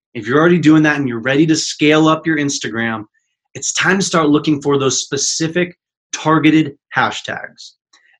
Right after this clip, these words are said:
Every time you look at a hashtag on Instagram, it's broken into two categories.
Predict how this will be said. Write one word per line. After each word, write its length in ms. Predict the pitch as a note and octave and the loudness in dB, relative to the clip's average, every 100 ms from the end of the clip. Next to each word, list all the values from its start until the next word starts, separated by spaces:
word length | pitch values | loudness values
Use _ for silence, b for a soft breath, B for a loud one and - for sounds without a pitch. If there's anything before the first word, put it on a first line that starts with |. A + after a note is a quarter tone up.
| D3+ | -2
Every 180 | F3 | 0
time 180 | G3 G#3 | 2 0
you 100 | G3+ | 2
look 140 | F#3 - | 2 2
at 60 | |
a 40 | D#3 | 0
hashtag 540 | C#3+ C#3+ - D3 C#3 | 0 -2 -2 0 -2
on 140 | C3 | -4
Instagram, 640 | C3+ C3+ - D#3 E3+ F#3+ F#3 - | -6 -6 -2 0 0 0 -4 -12
it's 160 | A#2 | -10
broken 320 | - C#3+ D3 | -2 0 2
into 240 | C#3+ C#3 A#2+ _ - | 2 0 -2 _ -6
two 160 | - | -4
categories. 800 | C#3+ B2 G#2 G2 F#2 F2 - - | 0 -2 -4 -10 -18 -18 -18 -18